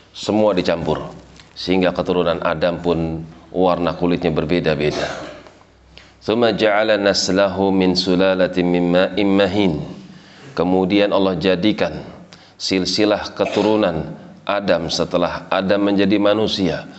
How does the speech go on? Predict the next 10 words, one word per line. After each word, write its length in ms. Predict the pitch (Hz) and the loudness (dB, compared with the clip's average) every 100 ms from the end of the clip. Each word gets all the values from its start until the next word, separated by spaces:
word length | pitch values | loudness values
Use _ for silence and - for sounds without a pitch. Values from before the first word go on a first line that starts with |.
| - - | -20 -14
setelah 400 | - 82 87 85 | -6 -2 0 0
Hawa 400 | - 95 104 95 | 0 2 4 2
diciptakan 720 | 90 92 87 98 95 98 85 | 2 -2 0 0 0 0 2
dari 240 | 85 90 | 2 2
diri 240 | 87 113 123 | 0 0 0
Adam, 480 | 82 78 78 78 - - - - - | 0 0 0 0 -6 -16 -20 -20 -6
maka 320 | 90 90 87 80 | -2 -2 -2 -4
silsilah 640 | - 95 87 95 87 82 | 0 0 0 0 0 2
manusia 480 | 87 90 87 87 85 | 0 0 0 0 0
berubah. 560 | 90 95 87 - - | 2 0 -2 -6 -12